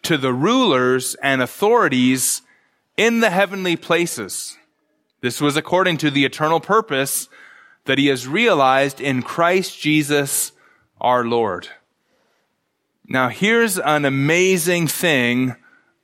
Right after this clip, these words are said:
about the church, and, and this is really incredible. The wisdom of God is shown through the church.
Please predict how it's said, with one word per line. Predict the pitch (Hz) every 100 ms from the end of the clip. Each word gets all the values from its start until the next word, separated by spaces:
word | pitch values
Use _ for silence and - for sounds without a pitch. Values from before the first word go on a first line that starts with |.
| _
about | 127 131 143 -
the | 127
church, | - 135 123
and, | 139 135 -
and | 139
this | 202 233
is | 185
really | 135 156 165
incredible. | 135 120 143 139 123 104 104 - _ _ _ _ _ _ _ _
The | 120 131
wisdom | 127 151 214 233 196 233 226 220
of | 180 139
God | 175 175 139 117 117 123 123 - _ _ _ _ _ -
is | 151 147
shown | - - 220 190 143 139 139 143 135 _ _ _
through | - - - 147 202 214 160 156 160 160 147 _ _ _ -
the | 123 139
church. | - 175 131 - - - -